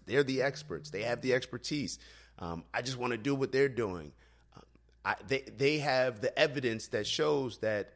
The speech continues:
their way can be successful. Me, I'm just trying something new. I've seen other people do it, and it's been successful. But I,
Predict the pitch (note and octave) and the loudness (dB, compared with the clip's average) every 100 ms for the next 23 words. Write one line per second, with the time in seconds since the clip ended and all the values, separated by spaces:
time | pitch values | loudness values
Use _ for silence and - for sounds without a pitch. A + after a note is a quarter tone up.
0 | - B2 C3+ A#2+ A#2 A#2 A2+ A2 - G#2 | -4 2 2 4 0 0 -6 -6 -6 -4
1 | - D#3+ - A2 F2+ - - - - A2+ | 0 0 0 -4 -4 -6 -16 -16 -4 0
2 | E3+ D#3+ C#3 - - D3+ B2+ C3 - D#3+ | 2 0 -4 -6 -4 -2 -2 -2 -2 2
3 | D#3 D3+ - D3 C#3 D3 E3 D#3 A2 D3+ | 4 4 2 0 0 0 2 2 0 -2
4 | C#3+ C#3+ D3+ F3 - D#3 E3 E3+ E3 - | 0 0 0 -2 -4 -2 0 2 0 -2
5 | - - B2+ B2+ - A#2+ A#2+ D3+ C#3+ - | -8 -6 -4 -4 -8 -2 2 2 0 -2
6 | D3+ D3+ - D#3 D3 - - - _ - | 0 0 0 -2 -2 -4 -14 -20 _ -2
7 | B2 C3 B2+ - - _ _ _ - | 6 6 6 0 -14 _ _ _ -6